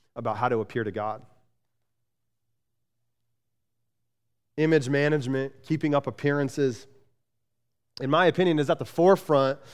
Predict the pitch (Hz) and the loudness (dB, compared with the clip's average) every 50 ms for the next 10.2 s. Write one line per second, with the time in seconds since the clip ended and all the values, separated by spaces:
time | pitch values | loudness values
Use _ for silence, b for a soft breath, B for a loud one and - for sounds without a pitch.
0 | B B B B B 160 147 131 143 123 113 151 165 185 180 - 175 151 - - | B B B B B -2 0 0 2 4 8 10 10 10 8 6 2 0 2 2
1 | 165 170 170 165 156 131 139 131 - - 160 156 151 - - 139 139 147 160 156 | 4 4 6 4 4 2 -2 -4 -2 0 2 2 2 2 2 2 4 4 4 4
2 | 143 139 135 131 127 117 117 117 135 160 160 151 - - - 147 139 131 131 131 | 4 2 0 0 -2 -4 -4 0 2 2 2 2 0 -8 -6 -2 0 0 0 0
3 | 127 120 135 139 143 143 139 123 117 b b b b b b - 147 139 143 147 | 0 0 0 2 2 2 2 0 -2 b b b b b b -4 2 4 6 6
4 | 147 143 135 135 151 147 - 151 143 160 165 151 143 147 135 - - 143 135 120 | 6 6 4 2 0 0 0 2 4 4 4 4 4 0 0 0 -2 -4 -2 0
5 | 135 143 156 160 156 - 165 147 151 143 143 135 123 127 131 139 139 131 135 135 | 2 2 2 0 0 -2 0 0 2 2 2 0 -2 -2 -2 -2 -4 -4 -2 0
6 | 143 143 139 123 B B B B B B - 214 190 156 147 131 123 131 - 143 | 2 2 2 0 B B B B B B -18 -12 -12 -12 -12 -12 -14 -16 -18 -20
7 | 139 139 143 - 151 135 139 135 143 131 139 147 135 127 127 - - 135 127 123 | -20 -20 -20 -14 -10 -8 -8 -6 -4 -2 -2 -2 0 -2 -6 -6 -6 -6 -4 -2
8 | 131 135 139 135 127 120 107 b b b b b b b b - - 117 - 135 | 0 0 2 2 0 -2 -4 b b b b b b b b -16 -10 -4 -4 -2
9 | 131 135 156 156 151 - 139 - 156 139 - 131 127 143 147 147 139 - - 151 | 0 2 2 2 2 -2 -2 -2 -2 -2 -2 0 2 4 4 4 2 0 0 0
10 | 151 143 117 | 0 0 -2